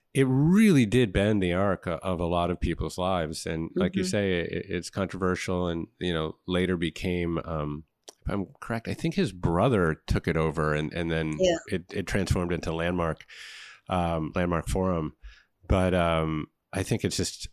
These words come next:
Speaker 1: amazing that you were able to facilitate this connection between, um,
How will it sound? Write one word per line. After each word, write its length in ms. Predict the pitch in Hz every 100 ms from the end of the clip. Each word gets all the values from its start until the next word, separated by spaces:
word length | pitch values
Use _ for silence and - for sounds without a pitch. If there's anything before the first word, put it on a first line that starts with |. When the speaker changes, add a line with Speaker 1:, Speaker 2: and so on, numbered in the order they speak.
| -
Speaker 1:
amazing 680 | 98 98 104 117 107 101 92
that 140 | 85
you 160 | 95 104
were 160 | 98
able 400 | 90 92 92 92
to 260 | - - 85
facilitate 1040 | - 82 - 127 127 120 - 101 87 80
this 180 | 90 -
connection 880 | - 90 87 98 - 95 80 76 76 - - - _ _ _
between, 880 | 98 90 - - 98 95 98 95 80 -
um, 560 | 80 78 78 76 76